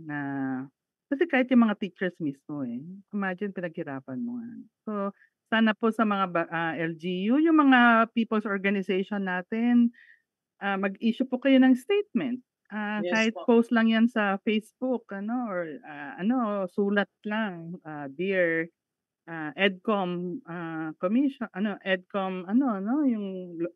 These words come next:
Speaker 1: yung mga lawmakers sa edcom, or "Dear Senator Gatchalian," ganyan, ano. So, so yun, gawi-, yun po ang next talaga na kailangan, ah, may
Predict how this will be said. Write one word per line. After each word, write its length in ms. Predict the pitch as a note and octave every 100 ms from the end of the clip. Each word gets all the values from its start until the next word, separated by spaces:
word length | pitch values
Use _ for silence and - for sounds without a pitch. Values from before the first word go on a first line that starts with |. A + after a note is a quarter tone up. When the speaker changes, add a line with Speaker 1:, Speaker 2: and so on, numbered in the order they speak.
| _ F#3
Speaker 1:
yung 160 | F#3+
mga 160 | F#3 F#3
lawmakers 560 | F3+ F3+ F3+ F3+ F3
sa 80 | F3+
edcom, 640 | G#3 A3+ - E3 D3 D3 D#3 _ _ _ -
or 160 | D#3+
"Dear 320 | D3+ G3 F#3+
Senator 640 | F3+ E3+ E3+ - G3 F3+ E3
Gatchalian," 720 | E3 - F3 F3+ G#3+ G3 D#3+
ganyan, 480 | C3+ C#3+ C#3+ C#3+ B2
ano. 320 | A#2+ A#2+ D3 _ -
So, 80 | D3 C3+ B2+ B2 C3+ _ _ _ _ _ _ _ _ _ _ _ _ _ -
so 80 | A3
yun, 240 | B3 B3
gawi-, 240 | A3 A3
yun 240 | A3+ A#3+ B3+
po 160 | C4
ang 160 | B3 A3
next 320 | G3 - -
talaga 480 | G#3 F3+ D#3 C#3+ C#3+ - -
na 160 | E3+
kailangan, 720 | F#3 E3+ E3 E3 E3+ D#3+ D#3 -
ah, 320 | D#3 C#3+ C3+
may 320 | C3 C3+ C#3